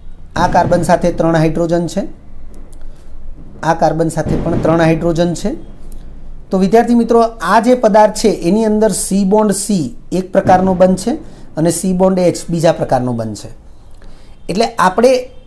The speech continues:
એક મોલ સી બોન્ડ સી બંધ તોડવા માટે આપવી પડતી ઉર્જા, તો એને સી બોન્ડ સી બંધ ઉર્જા કહેવાય.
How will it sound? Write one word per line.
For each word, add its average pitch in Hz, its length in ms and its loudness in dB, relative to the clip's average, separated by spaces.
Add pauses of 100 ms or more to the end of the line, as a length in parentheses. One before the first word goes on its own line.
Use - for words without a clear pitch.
(1120)
એક 269 320 4
મોલ 262 260 6
સી 233 340 4
બોન્ડ 254 220 6
સી 240 240 2
બંધ 220 320 6 (400)
તોડવા 208 280 4
માટે 202 260 2
આપવી 190 240 4
પડતી 185 300 0
ઉર્જા, 160 360 2
તો 175 160 -4
એને 175 180 0
સી 190 220 -2
બોન્ડ 190 240 4
સી 196 200 0
બંધ 160 260 2
ઉર્જા 123 220 0
કહેવાય. 123 360 -4